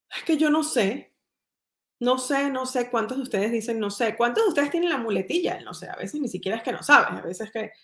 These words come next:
es, es una muletilla, "no sé", pero igual, igual estás diciendo que no sabes. O sea, cada vez que dices que no sabes, dejas de recibir. O sea, básicamente estás apagando tu sa-, tu ser, tu percibir y tu recibir.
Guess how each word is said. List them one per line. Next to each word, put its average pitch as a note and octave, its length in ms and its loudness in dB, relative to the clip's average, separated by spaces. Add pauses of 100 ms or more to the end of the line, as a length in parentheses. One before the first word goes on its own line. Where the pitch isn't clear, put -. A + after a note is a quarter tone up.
(140)
es, F#3 120 -2
es - 80 -2
una A#3 280 0
muletilla, G3+ 500 2
"no G3 140 0
sé", G#3+ 280 2
pero F#3+ 120 0
igual, F#3 340 0 (320)
igual G#3 280 0
estás C#4 160 0
diciendo B3 260 -2
que G3+ 80 -4
no F3 100 -4
sabes. - 560 2
O - 240 -20
sea, - 160 -14
cada C#4 260 6
vez F#4 200 2
que E4 100 0
dices D4+ 340 -2
que A#3+ 120 0
no A3+ 180 -2
sabes, D4 760 0 (1800)
dejas F3+ 300 -4
de F#3+ 80 -2
recibir. - 500 -8 (320)
O E3 80 -8
sea, D#3+ 220 -6
básicamente G3 920 -4
estás E3+ 440 -4
apagando G3+ 760 -2
tu G3 120 -6
sa-, - 460 -4
tu F3+ 160 -6
ser, - 580 -4 (440)
tu G#3 160 -6
percibir F#3 440 -6
y G#3+ 80 -8
tu E3+ 140 -8
recibir. - 420 -16